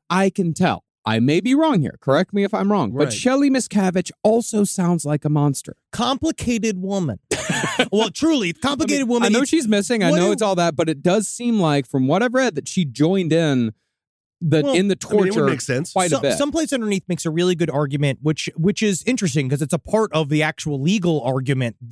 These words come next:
Speaker 3: that, that David Miscavige is going through right now of, like, can someone, if you're raised in a religion, if you
Speaker 1: Mm-hmm.
Speaker 3: know nothing but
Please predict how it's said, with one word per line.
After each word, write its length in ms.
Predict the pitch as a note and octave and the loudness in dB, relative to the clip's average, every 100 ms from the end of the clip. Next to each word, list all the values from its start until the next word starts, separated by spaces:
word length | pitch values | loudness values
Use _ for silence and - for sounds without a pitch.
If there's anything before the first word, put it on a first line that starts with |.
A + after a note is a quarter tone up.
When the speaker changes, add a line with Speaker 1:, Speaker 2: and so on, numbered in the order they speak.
| - | -6
Speaker 3:
that, 180 | C3+ A#2+ | -4 0
that 200 | C3+ A2+ | -2 -2
David 240 | D#3 C#3 | -2 -2
Miscavige 380 | C3+ - C3 A#2+ | -2 -2 -2 -4
is 100 | A#2 | -4
going 160 | C3+ B2 | -2 -2
through 120 | B2 | -2
right 200 | A2+ G2+ | -2 0
now 300 | D3 D3+ A#2+ | 0 0 -2
of, 240 | B2 A#2+ B2+ | -2 -4 -4
like, 240 | A#2+ - _ _ - | -4 -6 _ _ -4
can 340 | C4+ C#4 D4+ - _ _ _ | 0 0 -2 -6 _ _ _
someone, 280 | - D#4 D#4+ | -4 -2 0
if 80 | B3 | 2
you're 200 | F#4 E4+ | 0 0
raised 560 | E3+ G3 G3 F#3 D#3 D3+ | 0 0 2 0 0 0
in 100 | D3+ | -2
a 60 | |
religion, 500 | C#3 C#3 B2 G#2+ F#2 - | -2 -2 -2 -6 -8 -2
if 100 | A#2+ | 0
you 60 | |
Speaker 1:
Mm-hmm. 140 | G3+ D4+ | 2 2
Speaker 3:
know 140 | D#4 | 2
nothing 580 | G3 G3 A3 - A3 E3 | 2 2 0 -2 -2 0
but 280 | A2+ B2+ | 0 -4